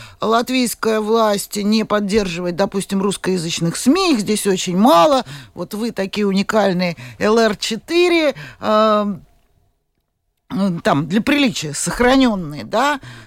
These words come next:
к-, не-, нехватка острая российских, русскоговорящих сми,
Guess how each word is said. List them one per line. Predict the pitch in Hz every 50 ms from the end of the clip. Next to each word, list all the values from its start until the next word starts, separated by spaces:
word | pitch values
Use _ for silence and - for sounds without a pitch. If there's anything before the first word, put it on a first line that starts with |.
| _ _
к-, | - 165 165 - - - 120 117 120 120 123 147 151
не-, | 220 254 269
нехватка | 254 269 294 - - 262 277 247 214 196 - - 208
острая | 220 220 196 - - - 180 180 180
российских, | 170 190 190 196 - 185 170 - - - 170 160 - 190 202
русскоговорящих | 208 196 - - 127 151 175 190 196 190 180 175 175 - - 208 -
сми, | - - 269 330 370 392 392 381 302